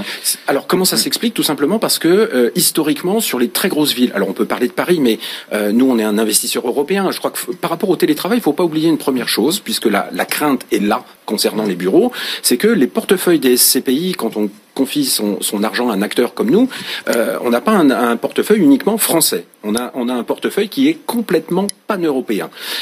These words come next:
Speaker 1: La perception
Speaker 2: Donc, mis à part la France, vous avez des, euh,
Speaker 1: Alors oui,
Speaker 2: des
Speaker 1: euh,
Speaker 2: actifs
Speaker 1: et alors,
Speaker 2: surtout
Speaker 1: essentiellement l'Allemagne,
Speaker 2: ou
Speaker 1: qui,
Speaker 2: en
Speaker 1: qui,
Speaker 2: Allemagne, hein.
Speaker 1: voilà.
Speaker 2: Mm.
Speaker 1: Euh, aujourd'hui, on s'intéresse pas encore à l'Angleterre, mais on pourrait s'y intéresser demain. Mais
Speaker 2: Mm.
Speaker 1: les, les trois principaux pays, ce sont lesquels ?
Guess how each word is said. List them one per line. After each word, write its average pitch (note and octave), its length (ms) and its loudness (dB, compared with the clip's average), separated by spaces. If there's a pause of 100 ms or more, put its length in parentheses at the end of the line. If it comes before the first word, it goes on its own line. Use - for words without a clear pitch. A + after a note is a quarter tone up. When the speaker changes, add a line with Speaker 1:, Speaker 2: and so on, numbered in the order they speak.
(320)
Speaker 1:
La G#3 100 -2
perception G#3 440 2
Speaker 2:
Donc, G#3 60 4
mis E3 40 2
à D3 40 2
part D3+ 140 0
la D3 80 2
France, E3 340 -2
vous A#2 240 0
avez A2+ 160 2
des, F#2+ 300 0
euh, F2 120 2
Speaker 1:
Alors E2+ 220 2
oui, F#3+ 200 4
Speaker 2:
des F#2+ 100 2
Speaker 1:
euh, G#2+ 80 4
Speaker 2:
actifs - 160 2
Speaker 1:
et C#3+ 80 6
alors, - 140 0
Speaker 2:
surtout C3 120 4
Speaker 1:
essentiellement C3 540 4
l'Allemagne, D3+ 460 2
Speaker 2:
ou C#3+ 40 0
Speaker 1:
qui, C3 320 2
Speaker 2:
en B2 60 2
Speaker 1:
qui, B2 60 -2
Speaker 2:
Allemagne, B2 280 0
hein. G2+ 80 -2
Speaker 1:
voilà. C3+ 300 0
Speaker 2:
Mm. G2 100 -2
Speaker 1:
Euh, G#2+ 220 0
aujourd'hui, C3+ 320 2
on B2 60 0
s'intéresse A#2 340 -2
pas B2+ 100 -2
encore A#2 300 0
à A2+ 60 0
l'Angleterre, A#2+ 440 2
mais G2 80 0
on G2 60 0
pourrait G#2+ 240 0
s'y - 140 2
intéresser F#2+ 360 -2
demain. F3 240 4
Mais G#2 100 4
Speaker 2:
Mm. G2+ 40 0 (140)
Speaker 1:
les, - 60 -2
les G#2 60 0
trois C3 260 0
principaux A2+ 480 -2
pays, A2+ 220 0
ce A2+ 140 -2
sont G#2+ 140 -2
lesquels ? G2+ 260 0